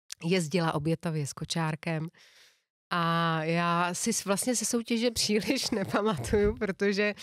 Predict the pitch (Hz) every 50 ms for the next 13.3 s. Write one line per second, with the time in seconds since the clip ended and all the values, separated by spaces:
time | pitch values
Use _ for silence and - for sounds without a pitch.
0 | - - - - - - 220 - - - 170 170 170 170 - 233 233 233 220 196
1 | 185 170 - - - 196 190 190 208 214 190 185 170 160 185 190 196 170 170 165
2 | 170 175 170 170 160 170 - - 180 180 170 170 180 170 - 170 156 - 196 185
3 | - - 180 170 160 156 170 165 - - 160 - - 165 160 175 170 175 165 151
4 | 151 - - 165 165 175 - 202 190 160 165 156 170 175 175 165 170 170 170 190
5 | - - - 170 160 160 170 185 180 - - - - _ _ _ _ - 165 160
6 | 160 156 156 - - - 151 156 151 - - 175 - - 185 175 170 170 185 190
7 | - _ - - - - - - - - - - - 160 165 170 170 165 156 156
8 | 165 - - - 180 - 180 160 - 180 - - 180 165 - 185 180 160 170 -
9 | - - 170 170 160 160 160 - - - 175 175 170 160 165 165 151 - 196 190
10 | 175 170 165 156 156 170 165 170 180 147 - - 160 165 170 170 - 147 156 165
11 | 175 151 156 170 165 - - 175 170 165 156 - 165 151 - - 165 156 170 170
12 | 165 160 160 170 165 165 160 160 160 165 151 151 - - - 160 - 165 160 -
13 | - - 170 160 175 185